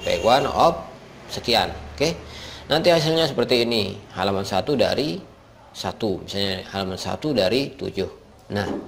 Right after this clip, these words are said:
di sini terdapat juga pilihan-pilihan lain seperti menampilkan nama sheetnya, menampilkan keterangan lain seperti sifat dokumen, yaitu kerahasiaannya di sini konfidensial.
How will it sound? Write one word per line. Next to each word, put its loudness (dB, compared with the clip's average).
di -2
sini 6
terdapat 4
juga 4
pilihan-pilihan 4
lain 4
seperti 0
menampilkan 0
nama -2
sheetnya, 0
menampilkan 0
keterangan -2
lain 2
seperti 0
sifat -2
dokumen, -2
yaitu -2
kerahasiaannya 0
di -2
sini -6
konfidensial. 0